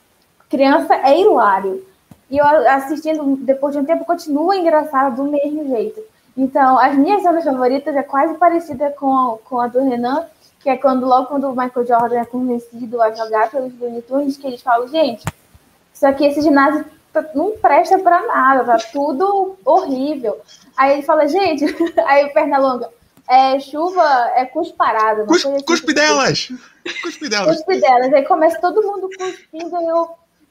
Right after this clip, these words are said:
Speaker 1: Eu não tava nem lembrando dessa cena, pra falar a verdade. Aí vem, eu esqueci o nome do,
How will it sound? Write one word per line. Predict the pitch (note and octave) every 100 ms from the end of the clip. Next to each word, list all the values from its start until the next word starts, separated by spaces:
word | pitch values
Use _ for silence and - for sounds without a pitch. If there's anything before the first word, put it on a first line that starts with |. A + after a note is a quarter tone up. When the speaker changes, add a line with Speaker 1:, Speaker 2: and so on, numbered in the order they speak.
| _ -
Speaker 1:
Eu | D#4+
não | F#4
tava | F#4+ G4
nem | E4+ F4+
lembrando | A#4 C#4+ C#4 D4+ D4
dessa | C4 C4+ B3
cena, | B3 A3+
pra | A3+
falar | A#3 A3+
a |
verdade. | A#3+ A#3 G#3+ G#3+ A#3
Aí | A#3+ C4+ C#4 A#3
vem, | A3+ C#4 D#4+ F#4 - _ _ -
eu |
esqueci | - - D4
o | C#4+
nome | C4 C4
do, | A#3 A#3+